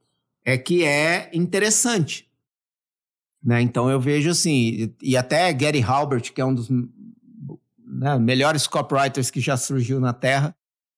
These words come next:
não é mais vivo, mas ele falava, né, que copy é tão simples quanto entender que você precisa descobrir o que a pessoa quer e oferecer isso pra ela.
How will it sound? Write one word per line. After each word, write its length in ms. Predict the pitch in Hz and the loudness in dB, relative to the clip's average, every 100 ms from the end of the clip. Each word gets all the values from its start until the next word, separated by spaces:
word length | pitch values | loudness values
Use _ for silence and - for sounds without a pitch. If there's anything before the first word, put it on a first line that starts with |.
| _ - | _ -2
não 160 | 147 | 2
é 80 | 147 | 4
mais 280 | 143 143 117 | 4 2 0
vivo, 420 | 110 156 156 165 _ _ _ _ - | 0 0 -2 -8 _ _ _ _ 0
mas 380 | 139 139 143 | 2 4 2
ele 140 | 151 151 | 2 0
falava, 440 | - 233 233 180 | 2 2 2 2
né, 140 | 135 127 | 2 0
que 300 | - 127 123 | 0 0 -2
copy 580 | - 135 165 175 220 | -2 2 2 0 0
é 80 | 190 | 0
tão 300 | 156 185 220 | 0 0 0
simples 480 | - - 208 254 208 | 0 0 -2 -2 -4
quanto 340 | - 190 180 | -2 -2 0
entender 680 | 180 185 180 170 151 151 190 | 0 0 2 2 2 2 0
que 340 | 202 214 170 143 | -2 -2 0 0
você 320 | 143 135 - | 0 -2 -2
precisa 340 | - 185 170 | -4 -2 -2
descobrir 480 | 147 - 175 139 180 | -2 -4 -2 0 0
o 40 | |
que 80 | 208 | -2
a 40 | 214 | -4
pessoa 400 | 202 160 196 180 | -2 -2 -2 -2
quer 220 | 202 220 | 0 0
e 60 | |
oferecer 480 | 247 - 294 - - | -2 -2 -2 0 0
isso 160 | 262 - | -2 -2
pra 200 | 277 285 | -2 0
ela. 260 | 220 143 | 0 -2